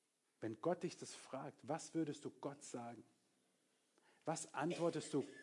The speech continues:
Gott? Und wir reden hier nicht von irgendeiner Einhornfee oder keine Ahnung was. Wir reden von Gott. Wenn Gott dich fragt, „Du hast einen Wunsch frei“,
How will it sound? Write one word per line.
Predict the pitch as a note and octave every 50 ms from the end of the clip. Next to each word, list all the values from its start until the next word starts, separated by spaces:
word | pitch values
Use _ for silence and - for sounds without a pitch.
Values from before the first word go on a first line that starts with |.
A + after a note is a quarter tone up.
| - - -
Gott? | F3+ F3 E3+ D#3+ - - - - - - _ -
Und | - A#2
wir | A2+ B2+ B2+
reden | C3 B2 A#2+
hier | A#2+ A2+
nicht | A#2+ C#3+ E3 D3+ -
von | - - D3 D3
irgendeiner | D3 C3+ C#3 C3 C#3 C3+ C3+ B2+ A#2+ - - - - - - - - _ -
Einhornfee | - C3 C3 B2 G2 A#2 A2+ A2 G#2+ F#2+ - - C3+ A#2+ A2
oder | G#2 G2+ G2+
keine | - - A2+ G#2+ G#2
Ahnung | G2+ G#2+ G2+ F#2+
was. | F#2 - - - _ _ _ _ _ _ - _ - _ _ _ - - -
Wir | - A2+ -
reden | D3 D3+ D#3+ E3 D#3
von | - - B2 B2+ A#2 - - -
Gott. | F3 E3+ D3+ - -
Wenn | C#3 B2+ C3 B2 -
Gott | A3+ B3 B3 B3
dich | A#3 - - -
fragt, | - - G3 G3 E3 - - - -
„Du | D#3+
hast | D3 - - - -
einen | G#3+ A#3+ B3 A#3+ A#3 G#3+ F3+
Wunsch | F#3+ G3+ G3 - -
frei“, | - - D#3+ D3 B2 G#2+